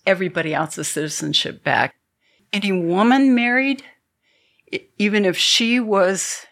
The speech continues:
met the white criteria, if her husband lost it, she lost hers.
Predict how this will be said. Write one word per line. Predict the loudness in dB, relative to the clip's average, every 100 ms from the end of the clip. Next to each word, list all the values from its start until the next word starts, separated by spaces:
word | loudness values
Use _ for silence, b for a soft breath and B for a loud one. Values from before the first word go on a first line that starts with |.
| -10 -2
met | 0 0 0
the | 0
white | 2 0 0 -4
criteria, | -4 -2 -2 0 2 2 0 -6 b b b -8
if | 0
her | 0
husband | 0 0 0 0 -2 -2 -2 0
lost | 2 2 0
it, | -6 -4 0
she | 2 2 0
lost | -2 -2 -4
hers. | -4 -4 -6 -8 -12